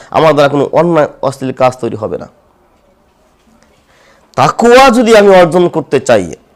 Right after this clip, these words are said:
আল্লাহ ভীতি যদি আমি অর্জন করতে চাই, নিজেকে যাবতীয় পাপ কাজ থেকে ফিরে রাখতে হবে। যে ছোট পাপ কেনা হয়, স্বাভাবিকভাবে আমরা জানি যে ছোট ছোট বালুকণা,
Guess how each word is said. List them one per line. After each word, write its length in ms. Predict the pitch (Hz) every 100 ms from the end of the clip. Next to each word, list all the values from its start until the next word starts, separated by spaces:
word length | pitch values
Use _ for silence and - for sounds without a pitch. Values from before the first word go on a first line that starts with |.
| -
আল্লাহ 500 | 131 160 180 214 262
ভীতি 260 | 226 220
যদি 220 | 208 196 185
আমি 140 | 175
অর্জন 280 | 156 147 151
করতে 300 | 143 135 135
চাই, 260 | 135 113
নিজেকে 420 | 110 139 156 175 165
যাবতীয় 500 | 151 202 240 190 220
পাপ 200 | 170 170 -
কাজ 180 | 170
থেকে 180 | - 151
ফিরে 220 | - 170
রাখতে 260 | 139 127 117
হবে। 220 | 104 85 - _ _ - - _ -
যে 200 | 185 220
ছোট 320 | - 277 -
পাপ 440 | 302 - 269 262 -
কেনা 240 | 185 131
হয়, 160 | 107 - _ _ _
স্বাভাবিকভাবে 720 | - 190 226 285 214 180 151
আমরা 200 | 139 135
জানি 340 | 117 107 170 381 - _ - -
যে 100 | 123
ছোট 240 | - 214
ছোট 240 | 247 254 214
বালুকণা, 640 | 165 156 185 143 131